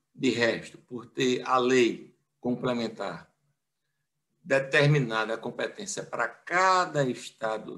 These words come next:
legislar sobre a quem competiria realizar os casamentos civis na sua, na sua área,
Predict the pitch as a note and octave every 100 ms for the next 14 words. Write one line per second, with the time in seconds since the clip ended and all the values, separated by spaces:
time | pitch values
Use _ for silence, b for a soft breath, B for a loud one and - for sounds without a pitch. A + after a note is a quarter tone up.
0 | B2 B2+ D3+ E3 D#3 A2+ C3 A#2+ G#2+ G#2
1 | G2 F#2 - - _ _ _ _ _ _
2 | - - C3 A2+ G#2+ A#2+ A#2 - D#3+ D3+
3 | D3 C#3+ C3+ A#2+ G2+ F#2+ E2+ - _ _
4 | _ G#2+ A#2+ A#2 G2+ G#2+ G2 - G2 G2
5 | A#3+ A#3+ B3 C#4+ - F4 F3+ - _ _
6 | C3 A2 A2 F#2+ - - _ _ _ _
7 | _ _ D3 D3+ - - A#2 - G#2+ G#2
8 | - G#2+ G2 G#2 A#2+ C#3+